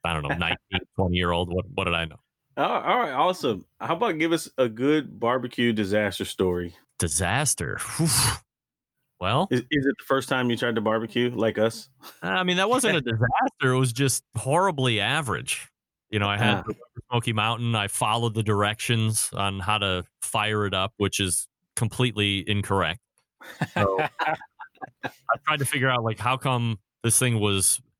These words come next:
Speaker 1: it was raging in temperature. I was like, "I, I, there's no way I'm gonna get this thing down to two fifty. I was running at four hundred plus." But they tell you in the directions to add two lit charcoals or two lit chimneys of charcoals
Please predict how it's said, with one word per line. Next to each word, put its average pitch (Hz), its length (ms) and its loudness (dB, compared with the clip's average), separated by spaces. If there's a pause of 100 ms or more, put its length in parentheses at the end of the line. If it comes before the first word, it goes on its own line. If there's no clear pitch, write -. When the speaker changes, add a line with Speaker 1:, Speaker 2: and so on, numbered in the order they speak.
(200)
Speaker 1:
it 120 40 -2
was 120 200 2
raging 123 640 2
in 92 100 -2
temperature. 92 560 -2
I 101 40 4
was 101 180 2
like, 95 180 0
"I, 110 80 0 (240)
I, 120 140 2 (220)
there's 131 200 2
no 311 220 4
way 196 180 2
I'm 127 80 0
gonna 117 160 2
get 110 140 0
this 107 140 2
thing 120 140 2
down 104 240 0
to 98 60 0
two 113 180 0
fifty. 113 360 0
I 104 60 2
was 113 160 2
running 107 340 0
at 95 80 -2
four 113 220 2
hundred 101 280 -2
plus." 104 440 -2 (420)
But 139 180 0 (240)
they 165 100 0
tell 220 260 0
you 254 120 2
in 196 80 2
the 175 80 2
directions 175 460 0
to 160 140 -2
add 165 260 -2
two 240 480 2 (160)
lit 170 320 2
charcoals 147 760 2
or 131 200 2
two 214 200 0
lit 202 260 0
chimneys 202 440 0
of 120 80 -4
charcoals - 640 -2